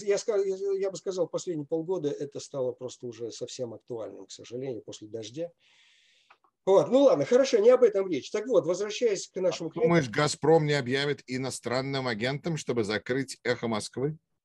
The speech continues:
Speaker 1: Легко. Почему нет? Почему нет?
Speaker 2: Да, так, да, ну, честно говоря, хотелось как-то еще упомянуть, понимаешь, вторую часть вот этой истории с Веллером и вторую часть истории с Ла-,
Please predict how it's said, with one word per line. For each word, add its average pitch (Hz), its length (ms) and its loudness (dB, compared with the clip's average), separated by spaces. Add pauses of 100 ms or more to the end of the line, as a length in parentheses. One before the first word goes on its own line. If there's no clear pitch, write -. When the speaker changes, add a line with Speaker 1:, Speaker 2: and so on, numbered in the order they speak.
Speaker 1:
Легко. - 400 -12 (400)
Почему 165 220 -14
нет? 135 180 -12 (600)
Почему - 280 -12
нет? 165 180 -10 (360)
Speaker 2:
Да, 113 340 4 (160)
так, 156 160 6 (120)
да, 123 480 4
ну, 180 80 6
честно 262 300 0
говоря, 226 300 6
хотелось 240 440 2
как-то 208 280 -4
еще 214 300 0
упомянуть, 196 420 0
понимаешь, 196 340 0
вторую 208 300 -2
часть 165 300 -2
вот 147 120 -4
этой 143 220 -6
истории 143 340 0
с - 140 -4
Веллером 151 500 2
и 123 40 -2
вторую 156 360 0
часть 147 300 -4
истории 147 380 -2
с - 140 -8
Ла-, 131 80 0